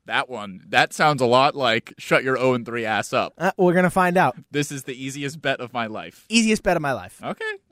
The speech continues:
Speaker 1: okay. By the way, I'll be, I'll be placing something on that as well.
Speaker 2: Yeah, I figured you would.
Speaker 1: Uh, so quick recap here. I am taking.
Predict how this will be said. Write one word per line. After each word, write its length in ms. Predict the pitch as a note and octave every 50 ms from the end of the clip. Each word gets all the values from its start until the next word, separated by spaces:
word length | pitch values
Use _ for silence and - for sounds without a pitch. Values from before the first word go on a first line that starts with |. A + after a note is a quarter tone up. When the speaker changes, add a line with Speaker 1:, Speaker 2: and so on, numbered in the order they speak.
| - E4
Speaker 1:
okay. 220 | E4 - E4+ D4+ - _ _ _ _ _ _ -
By 100 | A#2+ G#2
the 60 | G2
way, 100 | F#2+ E2+
I'll 100 | D#2+ F2
be, 160 | F#2+ G2 F2
I'll 140 | C2 F#2+ G2+
be 80 | G2
placing 380 | F#2 - - G2 E2+ - - -
something 280 | - - D#2 - - C#2
on 80 | C#2 C2+
that 120 | - E2
as 120 | - - -
well. 100 | - D#3
Speaker 2:
Yeah, 80 | C#3+
I 60 | C3 -
figured 260 | - C3 A#2 A2 A#2
you 80 | A#2+
would. 100 | A2+ G#2
Speaker 1:
Uh, 200 | A#2+ D#3 D#3+ D#3
so 120 | - - D#3+
quick 200 | - G3+ F3+ -
recap 320 | F3 D#3+ D3+ E3+ - -
here. 180 | C#3 A#2+ G#2+ - -
I 200 | B2 D3 F3 F#3
am 140 | F3 D3 A#2+
taking. 560 | - D#3 C3+ A2+ - A2+ G#2 G2 F#2+ G2